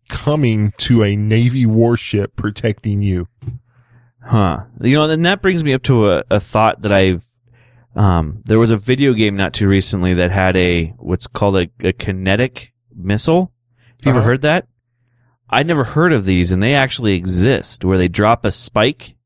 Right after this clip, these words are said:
Speaker 2: Basically, it's just a big spike that they drop into the dirt, and the kinetic energy is what does all the damage.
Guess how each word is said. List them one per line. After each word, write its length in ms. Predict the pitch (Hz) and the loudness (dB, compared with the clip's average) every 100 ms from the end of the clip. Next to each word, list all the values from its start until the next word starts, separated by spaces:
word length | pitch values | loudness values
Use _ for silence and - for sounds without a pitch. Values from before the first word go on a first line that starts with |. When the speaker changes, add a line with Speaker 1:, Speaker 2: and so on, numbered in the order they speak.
| - | -6
Speaker 2:
Basically, 540 | 110 127 147 143 131 | -4 -2 -4 -2 0
it's 120 | 87 - | 0 -2
just 160 | - | -6
a 40 | 92 | -6
big 340 | - 135 123 | -4 -4 -4
spike 460 | - - - 127 - | -8 -6 -4 -4 -6
that 120 | 110 | -8
they 100 | 95 | -8
drop 360 | 87 107 117 | -2 -2 -2
into 140 | 117 113 | -4 -4
the 100 | 98 | -2
dirt, 360 | 95 117 95 - | 0 2 0 -2
and 140 | 95 | -4
the 60 | 92 | -4
kinetic 420 | - 123 127 - | -4 -4 -4 -4
energy 560 | 135 147 110 95 85 - _ _ _ - | -4 -4 -2 -2 -2 -6 _ _ _ -4
is 160 | 98 | 0
what 140 | 107 104 | 0 0
does 220 | 107 101 | 0 2
all 180 | 104 104 | 2 2
the 80 | 92 | 0
damage. 640 | 98 110 92 78 - | -2 -2 -4 -8 -14